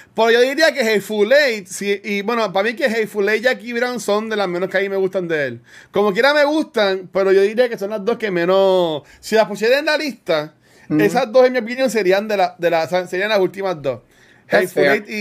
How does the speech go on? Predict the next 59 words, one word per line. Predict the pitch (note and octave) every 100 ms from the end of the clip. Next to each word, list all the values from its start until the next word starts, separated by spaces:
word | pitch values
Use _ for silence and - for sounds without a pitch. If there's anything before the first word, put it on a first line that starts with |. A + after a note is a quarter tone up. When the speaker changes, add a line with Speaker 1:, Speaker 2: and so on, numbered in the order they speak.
| G3 -
Speaker 1:
y, |
y, |
Speaker 2:
A | F#3
mí | G3+ A#3
Hateful | B3+ E3+ C4
Eight, | B3+
Speaker 1:
y | B3+
Speaker 2:
eh, |
Speaker 1:
Jackie | G#3+ -
Speaker 2:
Hateful | G#3+ G#3+ G#3+
Speaker 1:
Brown. | A3
Speaker 2:
Eight | B3
está | A#3 A3
en | G#3+
el | A3+
bottom | F3 G#3+ A3+ A3
pa' | G#3+ G#3+
mí. | A3+ G#3 E3+ -
A | - D#3+
mí | E3+
Hateful | F#3 G3+
Eight | G#3+
me | G#3
encanta | G3+ F#3+ G3 G3+ F#3 - -
hasta | F3 F3 - E3+ D3+ -
el | D3
último | D3+ D3+ E3 E3+ D#3
acto. | C#3 - C3 C3+ - _
Cuando | - D3+
sale | D#3+ E3+ E3
Channing | - G3+ G#3 F#3+
Tatum | G3 G3 G3
de | F#3
la | F3
nada, | F3 F3 D#3+
es | D#3
como | F#3
que, |
Speaker 1:
Exacto. | F3 F3+ F3 D#3+
Speaker 2:
come | D3
on. | C3 B2 - - _ -
Speaker 1:
Sí. | F3
Speaker 2:
Pero | E3+ E3+ E3+ F3 G#3+
to-, | F3+ F3
toda | F#3+ F#3 G3+
esa, | A3
esa, | G3 F#3+ A3
esa | A3 G3 A3
hora | A3+ B3
y |
media | A#3+ A#3+ A#3+
que | A3
ellos | G#3+ A3
están | G#3+ G#3+
en | G#3+ G#3
el, | G3+ G3+
en | G3 F#3+
el, | F#3 E3+
eh, | D3